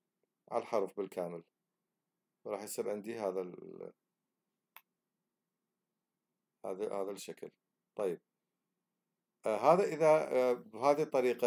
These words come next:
آه، اشتغلنا. أما، آه، بالطريقة الثانية، آه، خلي أختار أيضا هذا، أخذه على جنب. الطريقة الثانية هي، لنفرض أنه أنا عندي هذه النجمة مثلا، على سبيل المثال،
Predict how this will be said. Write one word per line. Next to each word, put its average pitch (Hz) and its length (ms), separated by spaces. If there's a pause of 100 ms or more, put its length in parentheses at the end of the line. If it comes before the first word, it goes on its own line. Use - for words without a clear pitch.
آه، 98 540
اشتغلنا. 95 640
أما، 131 420
آه، - 20
بالطريقة 131 540
الثانية، 123 580 (680)
آه، 107 540
خلي 110 280
أختار 98 580
أيضا 92 340 (280)
هذا، 90 320 (260)
أخذه - 300
على 90 200
جنب. 110 300 (1200)
الطريقة 165 440
الثانية 185 460
هي، 143 240
لنفرض 165 500
أنه 170 260
أنا 170 100
عندي 165 200
هذه 165 180
النجمة 127 380
مثلا، 98 440
على 101 120
سبيل 104 240
المثال، 101 460